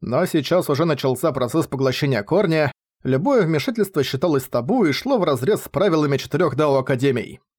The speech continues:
К тому же их с Джои Фанем не связывало кровное родство, как Джои Сяня.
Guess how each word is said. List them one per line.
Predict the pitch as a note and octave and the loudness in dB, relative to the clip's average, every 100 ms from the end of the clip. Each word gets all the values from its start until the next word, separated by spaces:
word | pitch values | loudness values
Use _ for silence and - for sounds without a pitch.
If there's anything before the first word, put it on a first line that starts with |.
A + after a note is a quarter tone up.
| _ | _
К | - | -10
тому | A2+ B2 | -4 -2
же | E3 C#3 | 0 0
их | E3 G3 | 2 0
с | C3 | 0
Джои | D#3 F3 D3 | 0 2 2
Фанем | - F3 D#3+ | 0 0 0
не | D3+ | 0
связывало | - G3+ E3+ C3 A#2+ | 0 0 0 0 0
кровное | B2 C#3 B2+ A#2+ | 0 -2 0 0
родство, | A2+ - A#2 F3 D3 - | -2 -4 -2 0 0 -4
как | C#3+ C3 | -4 -2
Джои | A#2+ C#3 | 0 0
Сяня. | C3 - C#3+ B2 - - | 0 -2 -2 -4 -8 -14